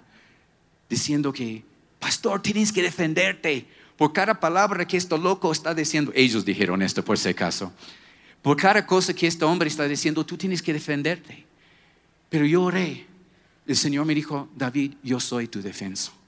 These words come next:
Yo soy tu defenso, yo te voy a defender, no tienes que abrir la boca.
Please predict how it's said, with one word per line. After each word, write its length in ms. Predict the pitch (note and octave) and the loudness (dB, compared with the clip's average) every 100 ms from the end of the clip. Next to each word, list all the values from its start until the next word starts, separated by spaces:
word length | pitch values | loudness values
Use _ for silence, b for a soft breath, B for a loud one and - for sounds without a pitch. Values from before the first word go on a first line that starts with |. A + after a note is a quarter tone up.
| b b b b b - | b b b b b 2
Yo 160 | C#3 D#3+ | 4 4
soy 420 | - D#3 D#3+ D3 | 2 4 4 4
tu 140 | A#2+ | 0
defenso, 440 | A2+ A2 A#2+ A2+ A2+ | -2 -2 -4 -2 -2
yo 120 | C3+ | -2
te 140 | D3 | -2
voy 200 | A#2+ A#2+ | 0 0
a 20 | |
defender, 440 | A#2 A#2 A2 A2+ A2+ | 0 -2 -2 -2 0
no 140 | B2+ | 0
tienes 240 | C#3+ C#3+ C#3+ | 0 -2 0
que 100 | A#2+ | -4
abrir 280 | A2+ B2 | 0 0
la 80 | B2+ | 2
boca. 340 | A#2+ A#2+ A#2+ | 0 0 -4